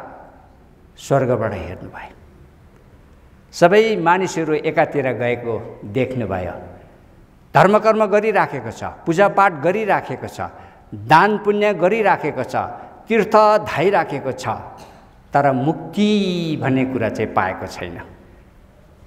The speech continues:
जबसम्म मान्छेले मुक्ति पाउँदैन, पापदेखि, मुक्ति भनेको पापदेखि छुटकारा, पवित्र हुनु, जबसम्म त्यो हुँदैन, कुनै मानिस स्वर्ग जान पाउँदैन, नरकमा गएर दण्ड भोग्नै पर्छ।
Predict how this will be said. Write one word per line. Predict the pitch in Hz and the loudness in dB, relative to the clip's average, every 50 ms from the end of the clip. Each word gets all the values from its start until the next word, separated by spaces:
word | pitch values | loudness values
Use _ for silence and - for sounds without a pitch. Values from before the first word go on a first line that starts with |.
| _ _ _ - | _ _ _ 2
जबसम्म | 165 190 220 214 - 262 269 269 269 285 269 | 4 4 4 4 4 4 4 6 4 4 6
मान्छेले | 262 262 262 262 - 262 254 254 | 6 4 4 2 0 0 2 2
मुक्ति | 247 247 262 254 254 - 277 | 2 2 0 0 0 -4 -2
पाउँदैन, | 277 269 233 220 226 226 277 302 311 302 | 4 4 4 4 6 4 4 4 4 4
पापदेखि, | 302 - 226 208 226 233 233 - 269 214 208 220 | 6 6 6 6 6 4 2 -4 -8 -6 -4 -2
मुक्ति | 208 233 247 - - 285 | -2 -2 -2 -2 -4 0
भनेको | 262 247 240 254 247 240 277 | 0 0 0 0 2 2 2
पापदेखि | 269 - - 240 254 262 247 262 247 262 262 | 2 4 4 4 4 2 0 -6 -6 -6 -8
छुटकारा, | 262 - - 320 - 302 311 247 185 170 143 123 | -6 -2 -2 -2 4 6 6 6 6 4 0 -2
पवित्र | - - - 262 277 330 311 320 330 320 | -4 0 2 2 2 2 0 6 8 8
हुनु, | 285 214 190 190 190 175 127 - - - - - - - - _ _ _ _ _ _ - | 8 8 4 0 0 -2 -4 -6 -12 -20 -20 -20 -20 -20 -20 _ _ _ _ _ _ 4
जबसम्म | 220 262 262 262 - 302 320 311 302 | 4 4 6 4 4 4 4 4 2
त्यो | 294 302 294 277 247 | 0 2 2 4 4
हुँदैन, | 202 202 214 254 269 254 180 127 - - - - - - - - - _ _ - - - - - - | 4 6 4 4 4 4 0 0 -2 -8 -16 -18 -20 -20 -20 -20 -20 _ _ -20 -20 -20 -20 -18 -4
कुनै | - 175 214 240 | -2 0 0 2
मानिस | 226 202 180 170 165 151 - - - - - - - - - - - - | 2 2 2 2 2 -2 -4 -8 -12 -14 -16 -18 -20 -20 -20 -20 -20 -8
स्वर्ग | - 160 156 151 139 143 | -4 -2 -2 0 -2 -2
जान | 120 135 131 120 120 | -2 0 -2 -2 -4
पाउँदैन, | 123 - - 123 123 120 135 139 160 226 - - - - - - - - - - - - - - - | -4 -2 -2 -2 0 0 0 0 0 0 0 -2 -8 -12 -14 -16 -18 -20 -20 -20 -20 -20 -20 -12 -6
नरकमा | 110 117 123 123 123 113 110 113 113 110 | -2 0 0 0 0 -2 -2 -4 -6 -6
गएर | 104 113 110 110 101 104 104 104 | -4 -2 -2 -2 -2 -2 -4 -4
दण्ड | 113 107 101 101 | -4 -4 -4 -4
भोग्नै | 101 98 98 - - 123 127 | -4 -6 -8 -10 -8 -8 -8
पर्छ। | 113 - 92 - - - - | -6 -6 -8 -10 -10 -12 -16